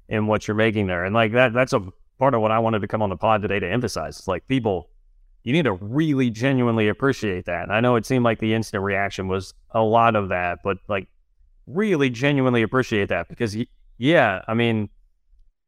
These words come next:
we're in a day and age where coaches jumping is more common, certainly jumping for more money and prestige. I mean, you know, you look at, like, to, to me, this felt similar to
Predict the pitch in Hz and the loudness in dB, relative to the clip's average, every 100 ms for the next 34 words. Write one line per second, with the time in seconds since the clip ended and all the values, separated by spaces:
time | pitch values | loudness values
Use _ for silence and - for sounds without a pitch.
0 | _ - 139 165 127 135 131 131 110 113 | _ -6 -2 0 0 0 0 0 -2 -2
1 | 110 104 101 _ _ - 143 147 139 127 | 0 -2 -6 _ _ -4 -2 0 -2 -4
2 | 98 135 135 131 131 120 98 117 123 127 | -2 -2 0 0 0 -2 -4 -4 -2 -2
3 | - 127 123 127 123 120 127 135 127 120 | 0 0 0 0 -2 -2 -6 -2 -4 0
4 | 127 127 120 117 117 123 117 120 123 123 | -2 0 -2 -2 -2 0 0 0 0 0
5 | 117 110 107 - 123 123 123 110 - 110 | -2 -2 -6 -4 -4 -2 -2 -4 -4 -2
6 | 110 107 - _ _ _ _ 135 120 120 | 0 -2 -6 _ _ _ _ 2 2 4
7 | 139 139 123 107 - - 71 - 120 131 | 2 2 2 0 -2 -6 -6 -2 0 0
8 | 120 - 123 113 127 120 117 107 120 113 | 0 0 0 0 -2 0 0 0 -2 -2
9 | 110 | -2